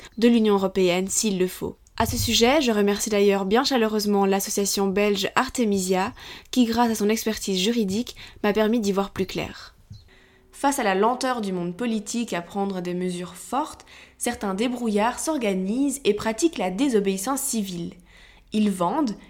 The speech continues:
échangent ou donnent, et donc commercialisent, des semences paysannes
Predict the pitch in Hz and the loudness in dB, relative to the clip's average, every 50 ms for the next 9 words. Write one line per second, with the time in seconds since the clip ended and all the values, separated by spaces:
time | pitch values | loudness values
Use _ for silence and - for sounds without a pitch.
0 | - - - 302 269 - - 226 196 185 180 175 170 - - - 359 349 240 196 | -6 -2 0 0 2 2 0 0 0 0 -2 -2 -4 -4 -2 0 2 4 4 4
1 | 180 202 262 302 320 - - - - - 220 208 190 190 175 170 170 - - - | 2 2 0 -2 -4 -6 -10 -10 -4 -2 0 0 0 -2 -2 -4 -4 -8 -6 -2
2 | - 320 311 277 - - - 202 185 190 214 254 294 294 254 - 196 202 214 214 | 0 2 2 2 0 0 0 0 0 0 2 2 2 2 2 0 2 2 2 2
3 | 214 233 254 294 269 - - - 269 254 226 196 196 190 196 214 220 | 2 0 0 -2 -2 -4 -2 -2 0 0 0 0 0 0 -2 -2 -4